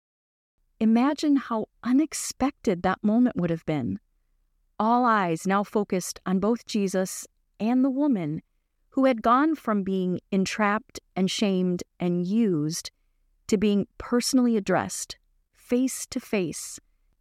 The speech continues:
by the Lamb of God who came to take away the sins of the world. "No, Lord," she said. "No one stayed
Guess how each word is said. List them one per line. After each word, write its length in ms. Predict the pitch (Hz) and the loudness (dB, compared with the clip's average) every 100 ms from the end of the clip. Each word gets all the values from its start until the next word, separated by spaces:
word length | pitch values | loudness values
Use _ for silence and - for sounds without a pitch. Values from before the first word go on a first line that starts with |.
| - | 0
by 120 | 214 | 2
the 120 | 220 | 2
Lamb 260 | 220 226 240 | 2 2 2
of 100 | 247 | 2
God 420 | 240 208 175 175 | 0 2 0 -2
who 100 | - | -4
came 320 | - 202 202 | -2 0 2
to 80 | 214 | 0
take 220 | - 202 | -2 -2
away 260 | 208 196 170 | 0 2 0
the 100 | 160 | 0
sins 360 | - 196 180 185 | -4 -2 0 -2
of 100 | 180 | -2
the 80 | |
world. 540 | 180 170 175 - - - _ _ _ _ _ _ _ _ _ _ _ _ | -2 -2 -4 -6 -10 -18 _ _ _ _ _ _ _ _ _ _ _ _
"No, 300 | 196 208 220 | 2 4 4
Lord," 540 | 269 262 214 185 - - _ _ _ _ _ _ | 4 2 0 -2 -6 -14 _ _ _ _ _ _
she 160 | - 190 | -8 -6
said. 360 | - 143 202 - _ _ _ _ _ _ _ _ - | -6 -8 -10 -18 _ _ _ _ _ _ _ _ -2
"No 280 | 208 240 262 | 2 4 4
one 480 | 254 220 190 180 | 2 2 0 -2
stayed 580 | - - 214 190 175 - | -6 -4 -2 -2 -4 -8